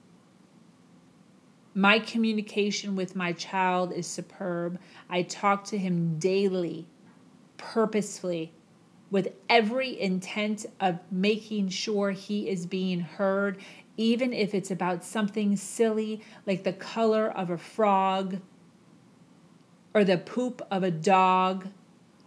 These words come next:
or the color of the sky or electricity or cars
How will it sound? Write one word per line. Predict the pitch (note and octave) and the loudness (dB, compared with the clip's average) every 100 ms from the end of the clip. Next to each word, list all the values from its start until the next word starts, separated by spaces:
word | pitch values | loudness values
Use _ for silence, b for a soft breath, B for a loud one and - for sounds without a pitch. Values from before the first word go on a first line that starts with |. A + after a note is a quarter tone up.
| - | 0
or | G#3 | 2
the | F#3+ | 2
color | G3 - C#4 C#4 C#4 | -2 2 6 8 6
of | C4 G3+ | 4 0
the | F3+ | -2
sky | E3+ - - A#3 A3 G#3 G#3 G#3 G#3 G#3+ B B - | -4 -6 -2 2 2 2 2 0 -2 -6 B B 2
or | A#3+ A#3 | 8 8
electricity | A3+ G#3+ G3+ F#3+ - - D4 - C4 A#3+ A#3 A#3 A#3 B B - | 8 4 2 0 -4 -2 -2 -4 -6 -4 -4 -4 -8 B B 0
or | G#3 F#3+ | 4 4
cars | F#3+ - C4 B3+ A3+ A3 A3 A3 | 2 -4 4 6 8 6 6 2